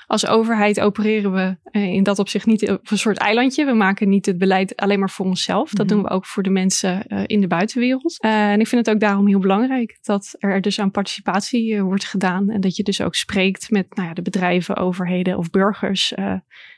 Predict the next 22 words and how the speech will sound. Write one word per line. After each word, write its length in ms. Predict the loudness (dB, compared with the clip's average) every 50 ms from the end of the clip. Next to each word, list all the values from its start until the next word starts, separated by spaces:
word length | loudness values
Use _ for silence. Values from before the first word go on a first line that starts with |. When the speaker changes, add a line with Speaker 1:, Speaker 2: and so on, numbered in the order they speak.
| _ _
Speaker 1:
die, 460 | -2 2 2 4 4 4 4 2 2
eh, 280 | 0 -2 -2 -4 -4 -4 -4 -6 -8 _ _ _ _ _ -4
ja, 120 | -2 -2
onder 280 | 0 2 4 4 4 4
jouw 180 | 4 4 2
beleid 360 | 2 2 2 2 2 0 -2
eigenlijk 360 | -2 -2 -2 -2 -4 -8 -8 -4
vallen. 240 | -2 0 0 0
Speaker 2:
Ja. 120 | -2 -4 -6 -12 -18 _ _ -20 -18 -16 -16 -12 -4
En 280 | -2 0 0 2 2
op 120 | 0 -2 0
welke 220 | 0 0 0 0
aspecten 400 | -2 -4 -2 -2 -2 -2 -2 -2
hebben 200 | -2 -2 -2 -2
we 120 | -2 -2 0
in 220 | -2 -2 -2 -6 -8
dit 340 | -4 -2 -2 0 -2 -4 -10 -12
verhaal 480 | -14 -10 -8 -8 -6 -4 -6 -6 -6 _ _ _ _ _ -14
te 120 | -6 -4
maken 220 | -4 -4 -4 -6
met 100 | -10 -10
participatie? 640 | -10 -10 -10 -10 -10 -10 -12 -12 -12 -12 -12 -14 -14